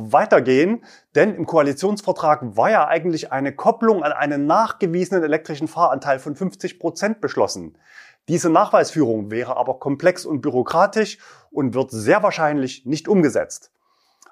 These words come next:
Aus unserer Sicht bliebe der stärkere von beiden Förderanreizen für diese Gruppe von Fahrzeugen somit bestehen. Zwar nicht für alle nutzbar, aber aktuell werden siebzig Prozent der neuen Plug-in-Hybride gewerblich zugelassen.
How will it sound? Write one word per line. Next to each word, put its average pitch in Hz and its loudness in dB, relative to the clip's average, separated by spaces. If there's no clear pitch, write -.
Aus 110 -8
unserer 226 4
Sicht 175 0
bliebe 139 -4
der 123 0
stärkere 180 2
von 147 -2
beiden 127 0
Förderanreizen 123 -4
für 214 -4
diese 175 -6
Gruppe 156 -4
von 131 -12
Fahrzeugen 120 -4
somit 139 -2
bestehen. 202 -2
Zwar 123 2
nicht 131 -4
für 139 2
alle 131 2
nutzbar, 208 2
aber 131 2
aktuell 175 0
werden 131 2
siebzig - -8
Prozent 151 -4
der 107 0
neuen 190 -2
Plug-in-Hybride 143 -4
gewerblich 113 0
zugelassen. 196 -2